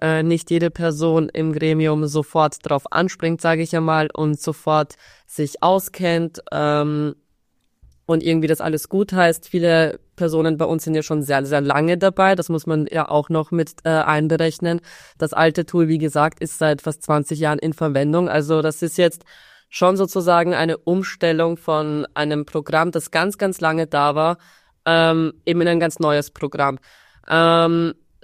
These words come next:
was vielleicht ein bisschen anders aussieht, was vielleicht hier und da mal eine andere Funktion hat. Ähm,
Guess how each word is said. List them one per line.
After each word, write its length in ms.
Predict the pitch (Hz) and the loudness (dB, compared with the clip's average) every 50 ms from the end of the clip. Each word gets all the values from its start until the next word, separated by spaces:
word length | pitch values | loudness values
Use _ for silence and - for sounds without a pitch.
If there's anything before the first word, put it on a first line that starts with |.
| - | -10
was 240 | - 160 170 165 - | -2 0 0 0 0
vielleicht 420 | - 185 170 170 160 160 156 - _ | -2 0 2 2 2 2 0 -4 _
ein 20 | |
bisschen 260 | - 160 - 170 156 | -10 -6 -4 -6 -4
anders 400 | - 147 151 139 143 - - - | -2 -2 -4 -4 -4 -8 -4 0
aussieht, 640 | 185 202 208 208 196 - - - 190 185 180 170 - | 2 2 2 2 0 -4 -4 -4 -2 -2 -2 -2 -2
was 160 | 160 156 - | -4 -4 -2
vielleicht 380 | - 165 156 156 156 151 - - | -2 0 0 0 0 -2 -4 -8
hier 240 | - 180 175 170 170 | -4 -2 0 2 2
und 120 | 165 151 | 2 2
da 100 | 160 151 | 2 2
mal 140 | 156 156 156 | 2 0 0
eine 180 | 151 156 - - | -2 -2 -4 -4
andere 260 | 151 151 151 147 151 | -6 -6 -6 -6 -8
Funktion 720 | - - 151 143 - - - - 165 170 185 190 185 175 | -8 -8 -10 -10 -10 -12 -10 -4 -2 -2 0 0 0 0
hat. 340 | 175 175 170 170 165 - - - - | 2 2 2 0 0 -4 -12 -6 -2
Ähm, 600 | 156 156 156 156 156 156 151 156 156 156 151 | 2 4 4 4 4 4 2 0 -2 -4 -6